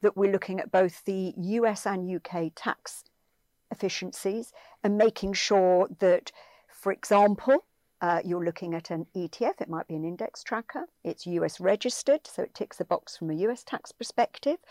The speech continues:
But as soon as they're in the U K, they need to, to have U K reporting status. So therefore, we look for these things for the clients to make sure that their portfolios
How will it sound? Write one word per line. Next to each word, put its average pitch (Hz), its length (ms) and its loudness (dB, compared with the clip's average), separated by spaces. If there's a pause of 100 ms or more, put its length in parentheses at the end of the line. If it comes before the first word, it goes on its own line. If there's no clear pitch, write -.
(380)
But - 100 -8
as - 60 -8
soon 269 160 4
as 202 80 0
they're 190 160 2
in 185 120 0
the 180 60 -6
U 185 180 0
K, 190 440 4
they 180 200 0
need 202 240 -2
to, - 180 -8 (420)
to 233 120 -4
have 185 160 -6
U 220 140 -2
K 214 200 -2
reporting 196 520 -2
status. - 580 -12 (420)
So - 260 4
therefore, 196 340 6
we 185 160 -4
look 180 280 0
for 175 140 -6
these 160 240 0
things 175 280 -8
for 226 120 -4
the 196 80 -4
clients 160 480 -10
to 196 100 -8
make 165 200 -8
sure 175 260 -6
that - 160 -6
their 190 160 2
portfolios 160 800 -4